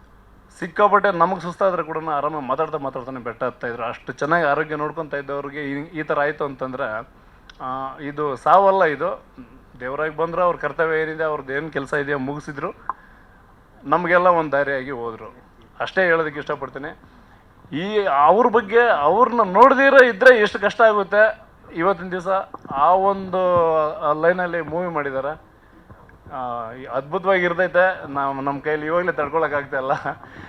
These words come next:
ಯಾ-, ಯಜಮಾನ್ರದ್ದು ಒಂದು ಆ ಕೂಗು, ಅದು, ಆ ನೋವು ಯಾರಿಗೂ ಬೇಡ.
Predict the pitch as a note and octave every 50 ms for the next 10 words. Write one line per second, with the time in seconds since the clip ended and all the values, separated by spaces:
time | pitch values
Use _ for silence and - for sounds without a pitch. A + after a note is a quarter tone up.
0 | - - - C3+ C#3+ C#3+ C3+ C3+ C#3 C3 C#3 D3 D3+ D3+ D3+ D3 C#3+ D3 C#3+ C#3
1 | C#3 C#3 C3+ C3 C3 B2+ B2 A#2+ A#2+ A#2+ A#2 A#2+ B2 B2+ B2 A#2+ A#2 A#2 A#2 A2+
2 | A2 A2 A#2 A#2+ - - F#3+ A3+ A3+ F#3+ D#3+ C3+ A2+ A2 B2 - - - - -
3 | - _ - - - - - - - - _ _ - - - - - - _ -
4 | - C#3 C3 B2+ C3+ C3 C3 B2+ C3+ D3 D#3+ D#3+ D3 C3+ C#3 D3 D3+ D3+ C3 C3+
5 | C3